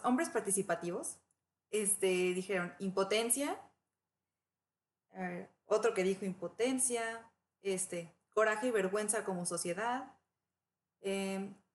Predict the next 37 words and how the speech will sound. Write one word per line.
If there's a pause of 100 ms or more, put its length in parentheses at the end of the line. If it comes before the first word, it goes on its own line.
(120)
otro
contestó,
"Tenemos
que
valorar
a
las
mujeres
y
respetar
su
opinión, (100)
su
forma
de
ser,
apoyarlas
y
que
se
haga
justicia". (480)
Pero
sí
creo
que
lo
más,
lo
más,
lo
que
más
se
repitió
fue
impotencia.